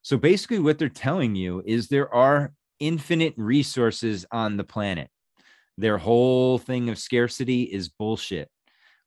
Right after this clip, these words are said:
But we are hindered by our ability to come up with new ideas to use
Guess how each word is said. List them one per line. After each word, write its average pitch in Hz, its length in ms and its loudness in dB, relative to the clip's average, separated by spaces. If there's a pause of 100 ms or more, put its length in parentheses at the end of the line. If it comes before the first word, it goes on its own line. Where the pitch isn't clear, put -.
(160)
But 139 380 2 (640)
we 127 240 4
are 143 140 4
hindered 123 680 0
by 107 320 -4
our 110 300 -2
ability 104 640 0
to 95 80 -2
come 104 240 -6
up 101 160 -4
with 92 140 -4
new 98 240 -4
ideas 90 560 -6
to 131 160 -8
use 95 560 -8